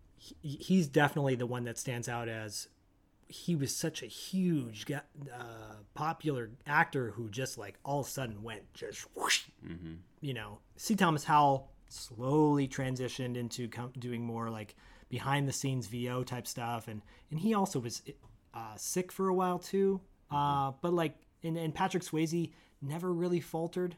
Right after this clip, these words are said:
Speaker 1: until he passed away.
Speaker 2: Mm-hmm.
Speaker 1: Um, and then the, the,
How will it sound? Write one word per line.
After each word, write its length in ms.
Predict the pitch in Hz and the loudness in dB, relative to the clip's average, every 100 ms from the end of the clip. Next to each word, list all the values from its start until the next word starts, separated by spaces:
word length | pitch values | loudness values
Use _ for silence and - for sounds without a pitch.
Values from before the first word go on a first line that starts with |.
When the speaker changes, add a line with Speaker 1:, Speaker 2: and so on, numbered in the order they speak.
| - | -8
Speaker 1:
until 220 | 135 156 143 | -8 -4 -4
he 120 | 165 | -4
passed 320 | 156 156 - | -6 -10 -8
away. 360 | 175 190 185 180 107 | -6 -4 -6 -8 -12
Speaker 2:
Mm-hmm. 380 | 87 101 107 | -12 -14 -8
Speaker 1:
Um, 500 | 131 131 127 123 120 113 - - - - - - _ _ _ - - - - - 139 | -6 -4 -6 -8 -10 -14 -20 -20 -20 -20 -20 -20 _ _ _ -20 -20 -20 -20 -14 -4
and 120 | 143 | -2
then 220 | 135 131 | 0 -2
the, 360 | 127 123 120 117 | -4 -6 -8 -10
the, 340 | 120 113 113 | -10 -10 -12